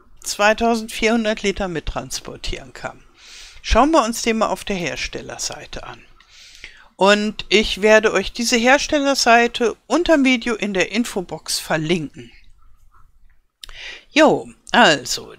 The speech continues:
der Reform drei Seitenkipper. Hier sieht man den zusammen mit dem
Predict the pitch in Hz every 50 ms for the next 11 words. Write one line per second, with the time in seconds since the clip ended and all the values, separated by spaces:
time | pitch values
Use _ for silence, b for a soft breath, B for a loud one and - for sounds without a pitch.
0 | - _ - 190 190 202 190 165 - - 196 208 208 208 - - - 226 233 262
1 | 277 294 269 - 180 190 208 226 247 247 254 240 - 165 160 170 175 - 143 -
2 | - - 131 - - 123 - - _ B B B B B B B B - 208 233
3 | 254 - - 240 - - 208 226 226 196 202 196 196 196 196 196 190 - - -
4 | - 220 202 170 - 180 175 185 233 240 240 233 240 233 226 214 214 - - -
5 | - 185 185 185 180 175 170 170 175